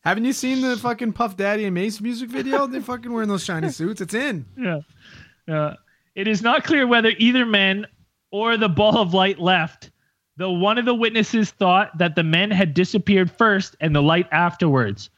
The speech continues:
Speaker 2: Whether there is any connection between the two sightings is unclear, but certainly something strange was happening on the estate, and it would be remarkable if two such extraordinary events were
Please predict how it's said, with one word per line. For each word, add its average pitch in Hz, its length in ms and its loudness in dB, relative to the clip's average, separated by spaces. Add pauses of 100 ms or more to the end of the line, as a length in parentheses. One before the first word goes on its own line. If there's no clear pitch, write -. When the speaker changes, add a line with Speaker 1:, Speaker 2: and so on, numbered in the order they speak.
(220)
Speaker 2:
Whether 180 280 0
there 214 180 4
is 185 200 2
any 226 200 2
connection 240 580 0
between 185 440 2
the 202 80 4
two 220 180 4
sightings 196 480 4
is 156 220 6
unclear, 170 720 4 (680)
but 165 160 -8
certainly 175 720 -2 (220)
something 180 400 -2
strange 190 460 2
was 156 140 2
happening 151 680 -2 (240)
on 151 160 -4
the 151 100 0
estate, 143 640 -4 (320)
and 160 160 0
it 165 40 2
would 156 200 2
be 165 140 4
remarkable 196 800 4 (160)
if 143 200 -6
two 202 220 2
such 202 320 2
extraordinary 185 680 4
events 165 480 2 (520)
were 147 200 -6